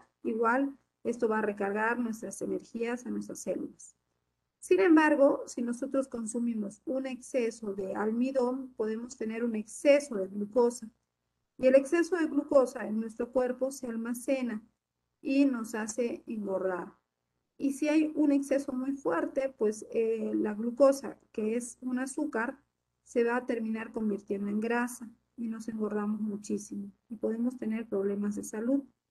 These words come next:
Por ese motivo, vamos a aprender a reconocer qué tanto almidón tienen estos alimentos. Entonces, para reconocer la, el, la presencia del almidón en estos alimentos,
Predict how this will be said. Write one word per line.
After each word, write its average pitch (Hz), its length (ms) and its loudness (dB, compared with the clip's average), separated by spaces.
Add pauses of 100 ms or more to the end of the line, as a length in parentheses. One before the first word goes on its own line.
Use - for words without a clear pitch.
(460)
Por 277 140 12
ese 311 180 6
motivo, 294 720 4 (200)
vamos 247 400 -2
a 277 40 -2
aprender 233 580 0
a 226 80 -4
reconocer 247 800 -4 (340)
qué 339 120 2
tanto 277 720 6
almidón 226 760 -2 (140)
tienen 226 540 -8
estos 214 400 -8
alimentos. 247 680 -2 (600)
Entonces, 240 440 -4
para 262 280 4
reconocer 294 680 2 (200)
la, 220 240 -8 (120)
el, 220 600 0
la 226 160 -4
presencia 277 500 0
del 220 120 0
almidón 233 560 -2
en 214 160 -6
estos 220 280 -10
alimentos, 262 680 -6